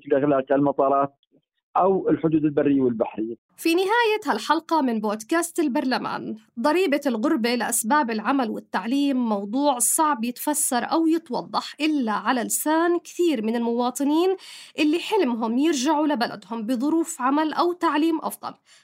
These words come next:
Speaker 2: بس أزمة كورونا غيرت من كل هالمشهد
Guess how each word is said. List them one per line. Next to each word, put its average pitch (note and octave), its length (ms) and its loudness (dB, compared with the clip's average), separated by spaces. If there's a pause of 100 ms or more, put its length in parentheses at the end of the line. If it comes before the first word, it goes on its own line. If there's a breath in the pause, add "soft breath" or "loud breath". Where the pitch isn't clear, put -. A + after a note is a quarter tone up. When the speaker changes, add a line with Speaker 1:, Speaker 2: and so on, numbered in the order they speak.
Speaker 2:
بس A3 260 -4
أزمة B3+ 420 0
كورونا C#4+ 500 2 (340 loud breath)
غيرت B3+ 520 0
من B3 140 2
كل F4+ 200 0
هالمشهد D4+ 720 0